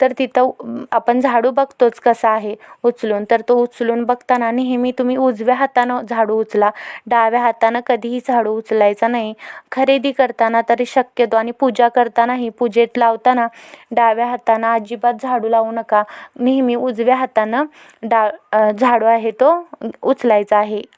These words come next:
आणि बघायचा आहे. आपल्याला जर बघायचा असेल की वि-, खरेदी करताना, विकत घेताना झाडू, तर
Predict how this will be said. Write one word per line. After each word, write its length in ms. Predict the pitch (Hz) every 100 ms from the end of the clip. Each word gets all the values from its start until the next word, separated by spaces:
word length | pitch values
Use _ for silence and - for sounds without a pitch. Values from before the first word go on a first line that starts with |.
| -
आणि 320 | 226 226 226
बघायचा 520 | 233 240 220 214 208
आहे. 100 | 214
आपल्याला 380 | 208 208 214 214
जर 160 | 208 220
बघायचा 500 | 220 214 214 214 226
असेल 280 | 226 220 214
की 100 | 240
वि-, 200 | 214 233 214 - -
खरेदी 360 | - 220 214 220
करताना, 440 | 233 220 214 214
विकत 260 | 208 214 214
घेताना 540 | 208 247 240 220 220
झाडू, 340 | 220 233 208 226 - - - 254
तर 240 | 240